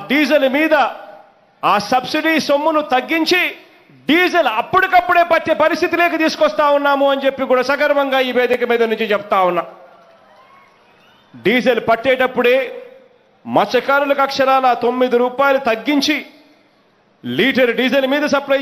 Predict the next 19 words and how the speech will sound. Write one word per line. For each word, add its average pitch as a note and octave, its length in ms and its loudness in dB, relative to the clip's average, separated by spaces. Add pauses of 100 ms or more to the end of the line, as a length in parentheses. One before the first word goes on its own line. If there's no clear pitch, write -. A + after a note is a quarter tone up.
చేసే C4 180 0 (100)
పరిస్థితి B3+ 380 -4
ఇవ్వగలుగుతున్నాము B3 840 0
అని A3 160 -2
చెప్పి G#3+ 240 -2
కూడా G#3 220 2
సగర్వంగా G#3 580 0
ఈ F#3 40 0 (100)
వేదిక G3+ 280 -2
మీద F#3+ 120 0 (100)
నుంచి D#3+ 220 -4
చెప్తా D3+ 340 -2
ఉన్నా. C#3 140 -2 (1200)
ఇచ్చిన G#3+ 340 0 (140)
మాట C4 160 2 (120)
ప్రకారం C4+ 400 0 (1500)
ఆ E3 160 4
రోజు C4+ 220 4
చెప్పా, C#4+ 300 0